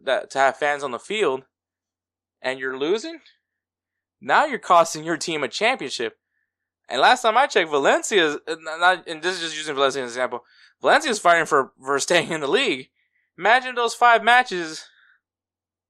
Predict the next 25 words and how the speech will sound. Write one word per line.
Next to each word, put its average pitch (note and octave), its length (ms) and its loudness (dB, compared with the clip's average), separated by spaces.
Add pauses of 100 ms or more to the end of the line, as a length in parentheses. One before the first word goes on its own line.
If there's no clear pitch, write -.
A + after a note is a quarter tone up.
(140)
they F#3 120 2
get G#3+ 160 2
relegated. F#3 540 2 (880)
So F#3+ 200 2
now A#3 300 6
you're G3+ 380 0
also A3+ 360 2
the F3 100 -2
cause G#3+ 460 2
of F3+ 80 -12
your F3 100 -14
team G3+ 220 -8
getting F#3 200 -4
relegated. F3 520 2 (520)
And A#2+ 220 -4
that'll A3+ 280 4
fuck - 440 2
with D3+ 200 -6
you. A#2 140 -12 (320)
I'm G#3+ 220 2
just F#3 120 -12
gonna E3 140 -2
point F3 260 -2
that E3 180 4
out. B2 160 2